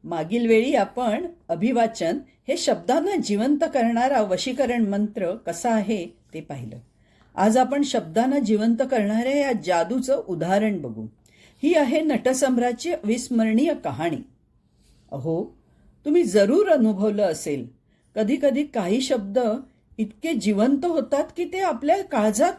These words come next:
घर करून बसतात. असाच एक क्षण, थरारक, हृदयस्पर्शी आणि विलक्षण. चला तर मी तुम्हाला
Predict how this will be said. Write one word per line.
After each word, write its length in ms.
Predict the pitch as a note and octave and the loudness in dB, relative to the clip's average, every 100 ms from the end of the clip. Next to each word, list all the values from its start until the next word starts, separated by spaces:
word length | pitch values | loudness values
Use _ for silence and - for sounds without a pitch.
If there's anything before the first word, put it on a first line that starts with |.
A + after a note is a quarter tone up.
| - _ _ C#3 | -10 _ _ -16
घर 420 | C#3 F#3+ D#4 G4 | -2 4 4 4
करून 380 | G#4+ F#4+ F4+ D#4 | 0 0 0 0
बसतात. 400 | B3 - E3+ C#3 - _ _ _ _ - | 0 0 -2 -2 -4 _ _ _ _ -8
असाच 440 | F#3+ B3 E4+ - A3+ | -2 0 -2 -2 -6
एक 160 | A#3 | -6
क्षण, 420 | - - F4 B3+ A#2 - _ _ _ - | -4 0 2 0 -4 -10 _ _ _ -2
थरारक, 520 | E3+ G#3 A3 A3 - | 2 4 4 2 -2
हृदयस्पर्शी 720 | G3 G3+ B3+ C4 C4 A#3+ D#4 | 2 4 4 2 -2 -2 -4
आणि 160 | D4 D#4 | -2 -2
विलक्षण. 720 | D#3+ F#3 G#3 - - A3 F3+ A2+ _ _ _ _ _ _ | -2 -2 -4 -6 -8 -4 -4 -6 _ _ _ _ _ _
चला 260 | G#3 A3 E4+ - _ _ _ _ _ _ _ | 2 4 2 -2 _ _ _ _ _ _ _
तर 200 | A3+ D#4 | -2 0
मी 180 | D4+ C#4+ | 2 2
तुम्हाला 640 | - F3+ G#3 A#3+ F#3+ C#4+ | 0 -2 0 -2 -2 -6